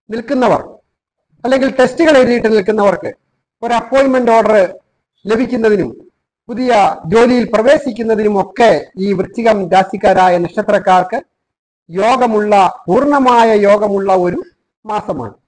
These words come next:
ഇവർക്ക് ഒരു വാഹനം, ദീർഘകാലമായിട്ട് ആഗ്രഹിക്കുന്നവർക്ക് ഒരു വാഹനം വന്നു ചേരുന്നതിനോ,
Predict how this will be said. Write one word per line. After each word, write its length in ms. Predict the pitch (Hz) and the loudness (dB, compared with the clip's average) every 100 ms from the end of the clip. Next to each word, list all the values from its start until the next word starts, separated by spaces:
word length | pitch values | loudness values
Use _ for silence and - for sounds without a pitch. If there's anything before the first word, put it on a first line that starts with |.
| - - - - _ _ _ _ _ _ _ _ _ _ _ _ _ 247 | -16 -12 -12 -14 _ _ _ _ _ _ _ _ _ _ _ _ _ -6
ഇവർക്ക് 520 | 269 269 269 240 196 | -4 -2 0 0 0
ഒരു 160 | 220 226 | 0 2
വാഹനം, 640 | 214 233 247 269 247 220 - 185 | 4 4 4 2 0 -4 -8 -4
ദീർഘകാലമായിട്ട് 800 | 240 233 220 214 214 214 208 202 | -2 0 2 2 2 2 2 4
ആഗ്രഹിക്കുന്നവർക്ക് 640 | 202 208 214 208 202 202 | 2 2 0 0 -2 0
ഒരു 100 | 202 | -2
വാഹനം 420 | 196 202 220 208 | 2 2 0 -4
വന്നു 200 | 196 208 | -2 -2
ചേരുന്നതിനോ, 640 | 185 196 196 190 196 151 | 0 -2 0 -2 -2 -4